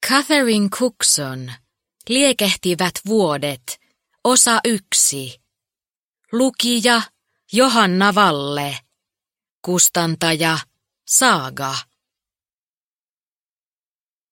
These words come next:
Parempi vihannesruoka rakkaudessa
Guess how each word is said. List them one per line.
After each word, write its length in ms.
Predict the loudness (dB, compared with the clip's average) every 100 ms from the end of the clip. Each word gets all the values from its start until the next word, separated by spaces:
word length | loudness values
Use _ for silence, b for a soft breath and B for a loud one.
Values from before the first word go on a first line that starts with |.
| _ _ _ _ _ _ _ _ _ _ _ _ _ _ _
Parempi 480 | 2 4 4 2 0 0
vihannesruoka 920 | 2 2 2 2 2 2 0 2 2
rakkaudessa 880 | 2 0 -2 0 0 0 2 2